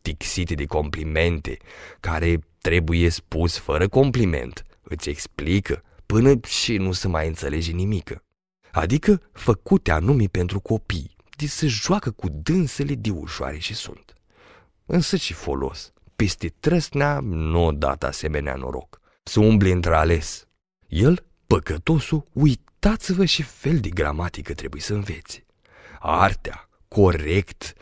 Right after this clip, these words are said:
într-o limbă, se labă numim un sunet de plin, simplu sau compus cu una din consoane,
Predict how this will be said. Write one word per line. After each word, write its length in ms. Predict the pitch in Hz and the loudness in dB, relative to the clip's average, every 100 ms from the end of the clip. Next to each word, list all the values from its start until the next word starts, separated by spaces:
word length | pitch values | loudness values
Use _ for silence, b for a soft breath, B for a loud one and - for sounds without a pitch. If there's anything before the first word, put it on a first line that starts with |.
| b | b
într-o 380 | 131 120 104 98 | 0 2 6 6
limbă, 680 | 82 76 95 113 78 65 - B B | 4 2 0 2 0 -6 -10 B B
se 180 | - 85 | -4 -2
labă 420 | 76 82 90 95 | 2 4 6 6
numim 400 | 98 92 98 98 | 6 6 6 4
un 140 | 80 | 2
sunet 420 | 71 - 87 92 - | -2 -4 0 0 0
de 200 | 82 80 - | -2 -4 -4
plin, 380 | 82 95 80 - _ | 2 4 2 -4 _
simplu 400 | - 87 87 87 | -8 -4 -2 -2
sau 200 | 85 80 | 0 -2
compus 600 | - 87 85 - 92 95 | 2 0 0 -2 0 0
cu 160 | - 80 | -2 -2
una 200 | 85 78 | 0 0
din 180 | 80 | -2
consoane, 760 | 80 - 87 - 76 90 80 | -4 -2 -2 -2 -4 -4 -6